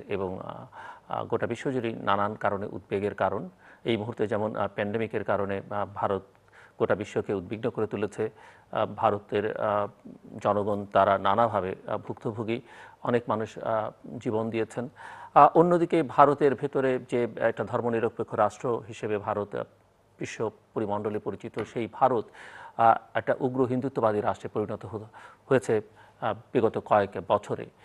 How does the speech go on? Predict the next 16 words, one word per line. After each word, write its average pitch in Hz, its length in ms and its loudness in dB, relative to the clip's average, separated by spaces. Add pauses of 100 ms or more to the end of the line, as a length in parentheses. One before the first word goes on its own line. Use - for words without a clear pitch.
(240)
এবং, 160 240 0
আহ, 160 100 2
সেটি 156 280 -2
ভারতের 135 480 2
ক্ষমতাসীনরা 127 600 0
মোটামুটি 113 420 -2
ঘোষণা 135 380 -2
দিয়ে, 101 320 -4
আহ, 98 160 0
করেছেন। 110 420 -6 (320)
সেই 156 180 2
সঙ্গে 139 280 4
ভারতের 123 500 6
এনআরসি, 117 600 0 (280)
সিএ 117 480 2 (160)
এগুলো 113 400 0